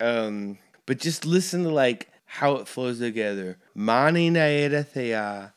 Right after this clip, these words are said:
pelea deus Achilleus ulomenen." Like the way that "manin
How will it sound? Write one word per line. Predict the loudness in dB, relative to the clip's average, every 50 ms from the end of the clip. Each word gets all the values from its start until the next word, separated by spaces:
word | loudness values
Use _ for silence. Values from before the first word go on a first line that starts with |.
| _ _ _ _
pelea | -10 -6 -2 -2 0 0 0 0 0 0 0 -2 -2 -4
deus | -4 -4 -4 -2 -2 -4 -4 -6 -10 -12
Achilleus | -12 -12 -12 -10 -8 -8 -6 -4 -4 -6 -6 -6 -8 -10 -12 -14 -16 -20 -20 _ _ _ _ _ _ -10
ulomenen." | -8 -6 -6 -6 -6 -6 -6 -6 -6 -6 -6 -8 -8 -8 -8 -10 -10 -10 -12 -12 -14 -14 -18 -18 -20 -20 _ _ _ _ _ _ _ _ _ -8
Like | -6 -6 -6 -4 -4
the | -4 -2
way | 0 0 0 0
that | -2 -2 -4 -6 -8 -18 -20 _ _ _ -14
"manin | -10 -6 -4 -2 0 0 0 0 0 -2 -4 -4 -4 -6 -8 -10 -14